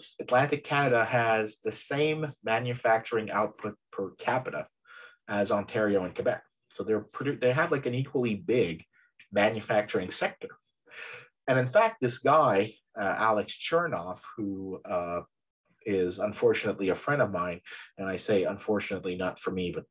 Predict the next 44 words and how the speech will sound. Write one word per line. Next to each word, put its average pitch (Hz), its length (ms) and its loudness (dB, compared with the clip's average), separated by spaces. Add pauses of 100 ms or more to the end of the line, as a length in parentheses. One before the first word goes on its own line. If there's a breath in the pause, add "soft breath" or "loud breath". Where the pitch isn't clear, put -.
for - 220 -2
him, 139 320 0
because 87 300 -6
I'm 90 180 -4
fortunate 85 420 -4
to 90 80 -2
have 85 120 0
a - 60 -10
friend 147 240 2
like - 200 0
him, 82 200 -6 (360 loud breath)
but - 180 0
unfortunate 101 480 0
for - 160 2
him 92 200 2
because 82 340 0
he, 87 260 -6 (240)
well, 87 200 0
unfortunately 87 480 0
knows 85 280 -2
me, 85 240 -6 (440 loud breath)
uh, 90 120 -2
so - 140 0
it's - 180 -2
not 82 200 -2 (160)
great 87 220 2
for - 100 2
him. - 180 -4 (480 loud breath)
Uh, 95 380 2
that's - 340 -4
my 98 160 0
type - 240 -2
of 90 120 -8
joke. - 280 -8 (420 loud breath)
Uh, 104 300 6 (160)
so 104 280 4
Alex, - 540 4 (240)
uh, - 280 2
made 120 240 2
a 110 40 4
really, 127 380 0
really 107 340 0
interesting 104 440 -10
discovery, - 600 -4